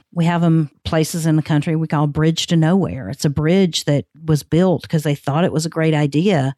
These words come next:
to connect two things that used to be popular, but it takes them so long to build the bridge that now it becomes obsolete. Now they got a beautiful bridge opening that will never, ever, ever get any traffic because people have moved on. Don't let your podcast be that,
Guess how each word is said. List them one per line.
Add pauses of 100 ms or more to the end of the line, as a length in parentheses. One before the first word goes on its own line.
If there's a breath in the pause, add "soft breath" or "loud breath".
to
connect
two
things
that
used
to
be
popular,
but
it
takes
them
so
long
to
build
the
bridge (100)
that
now
it
becomes
obsolete.
Now
they
got
a
beautiful
bridge
opening
that
will
never,
ever,
ever
get
any
traffic (200)
because (160)
people
have
moved
on. (180)
Don't
let
your
podcast
be
that,